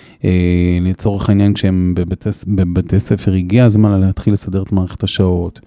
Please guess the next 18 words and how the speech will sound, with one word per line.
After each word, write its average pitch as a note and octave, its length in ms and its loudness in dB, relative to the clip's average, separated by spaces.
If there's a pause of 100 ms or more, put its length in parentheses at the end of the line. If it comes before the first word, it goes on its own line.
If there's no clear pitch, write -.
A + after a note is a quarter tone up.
(480)
לקראת G2 340 0
יום F#2+ 140 4
הלימודים, F#2 800 2
ו-, F#2+ 200 4
או G2 320 4
שאפילו G2 440 0
אני G2 100 4
אומר G2 200 4
לילדים G2 340 2
שלי G#2+ 140 0
המתבגרים, G2+ 600 2
"תקשיב, G#2 480 0 (140)
לא G#2 140 4
כדאי G#2+ 220 0
ללכת G2+ 200 -2
לישון G2+ 240 0
מאוחר G2+ 320 2
מדי", F#2+ 380 0